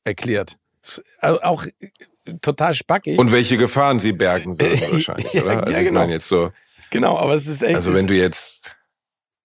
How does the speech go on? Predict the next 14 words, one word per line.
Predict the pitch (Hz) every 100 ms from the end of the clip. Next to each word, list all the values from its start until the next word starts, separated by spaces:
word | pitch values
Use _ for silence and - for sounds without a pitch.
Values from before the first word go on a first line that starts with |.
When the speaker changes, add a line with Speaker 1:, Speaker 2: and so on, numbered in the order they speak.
| _
Speaker 2:
super | - 101 147 - 117
schnell | - 117
laufen | 110 101 123 127
würdest | 110 113 120 117
oder | 92 107 107
so, | 107 110
so | 92
Quicksilver-mäßig, | 87 - 113 - 120 110 107 107 110 107
dann | 101 92
würdest | 101 101
du | 104
wahrscheinlich | 95 - 92 95 85
auch | -
einfach | 65 - -